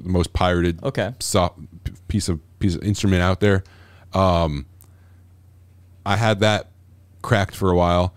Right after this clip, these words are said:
Speaker 1: and then they had this, uh, expansion pack with new instruments, new, all, new instruments. So I decided to get the expansion pack, and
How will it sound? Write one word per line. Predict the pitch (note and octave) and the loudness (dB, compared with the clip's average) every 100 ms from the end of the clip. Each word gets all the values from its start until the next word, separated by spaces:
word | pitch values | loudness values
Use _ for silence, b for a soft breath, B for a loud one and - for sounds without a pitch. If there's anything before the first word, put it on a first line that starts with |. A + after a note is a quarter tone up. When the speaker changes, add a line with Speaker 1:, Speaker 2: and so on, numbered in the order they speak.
| b b - - | b b -20 -8
Speaker 1:
and | F2+ G2 | -2 0
then | G#2 G2 - | 0 0 -4
they | F#2 F#2+ | -4 0
had | G2+ F#2+ | 0 0
this, | F2 - | -4 -2
uh, | F2 E2 - | 0 0 -2
expansion | F2 - - B2 B2+ G2 | -8 -10 0 0 0 -2
pack | F2+ F2 E2+ - - - - _ - | -2 -2 -4 -8 -20 -20 -20 _ -8
with | G2 F#2 - - | -4 -4 -8 -12
new | F2+ G2+ G#2 | -2 2 2
instruments, | G#2 - F2+ F2 - E2 | 0 -2 -4 -4 -6 -4
new, | F#2+ F#2+ F2+ - - | -2 -2 -4 -8 -12
all, | D#2 F2 - - - - - - | -6 -6 -6 -20 -20 -20 -20 -6
new | G2+ G#2 | 0 0
instruments. | G2+ G2+ F#2+ | 0 -2 -2
So | G2 | 0
I | |
decided | F#2+ A2+ G2 | 2 0 0
to | |
get | F#2+ F#2 | -2 -4
the | F2+ | -6
expansion | - A2 A#2 G2 | -4 -2 -2 -2
pack, | F#2 F#2 - - b b b b - | -2 -4 -4 -10 b b b b -4
and | G2 F#2 F2 | -2 0 -4